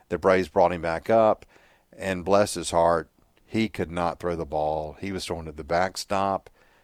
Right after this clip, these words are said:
He was throwing it. I mean, it's a wonder. I, I would have been scared to death if I'd been the hitter. He couldn't. I mean, he was bouncing them up there. And, I mean, he literally lost it.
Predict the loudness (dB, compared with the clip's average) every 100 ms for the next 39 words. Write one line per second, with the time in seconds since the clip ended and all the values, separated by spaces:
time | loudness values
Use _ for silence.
0 | _ -6 -4 -4 -4 -4 -6 -8 -12 _
1 | _ _ _ _ -10 -6 -6 -6 -4 -4
2 | -2 -4 -6 _ 2 4 6 4 2 0
3 | -6 -4 -6 -2 -2 -2 -2 -4 -4 -12
4 | -10 -8 -10 -14 _ _ _ _ _ _
5 | _ _ _ _ _ _ 2 2 2 -2
6 | 0 -2 -2 -2 2 2 2 -2 -4 -2
7 | 0 -2 -2 0 0 -2 -8 _ _ _
8 | _ _ _ _ _ _ _ _ _ -2
9 | 0 -2 -2 -2 -2 0 4 4 6 2
10 | 2 -2 -4 -8 -16 -16